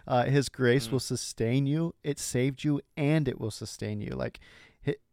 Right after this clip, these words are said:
Speaker 1: if you feel far from the Lord, like, the, the answer isn't like, "All right, let me find it fifteen things to add to the checklist to try to get God to like me again." It's just to ask God,
Speaker 2: Mm.
Speaker 1: "Lord, would you be gracious enough to draw my heart back to you,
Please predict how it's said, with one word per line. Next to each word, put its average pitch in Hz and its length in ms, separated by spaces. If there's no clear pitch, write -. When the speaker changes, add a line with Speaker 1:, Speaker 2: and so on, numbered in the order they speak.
Speaker 1:
if 175 400
you 147 80
feel 165 300
far 120 380
from 151 180
the 127 100
Lord, 120 340
like, 120 160
the, - 120
the 127 200
answer 143 340
isn't 123 280
like, 113 200
"All 120 100
right, 120 280
let 139 120
me 123 80
find 120 320
it 117 180
fifteen 131 500
things 120 280
to 123 100
add 113 180
to 110 60
the 113 120
checklist 113 520
to 113 80
try 117 180
to 113 60
get 113 220
God 110 200
to 110 60
like 107 340
me 113 140
again." 107 380
It's - 220
just 131 200
to 131 120
ask 120 260
God, 117 200
Speaker 2:
Mm. 120 40
Speaker 1:
"Lord, 120 220
would 127 180
you 127 100
be 123 160
gracious 117 540
enough 113 260
to - 80
draw 110 220
my 107 140
heart 107 260
back 107 240
to - 140
you, 107 320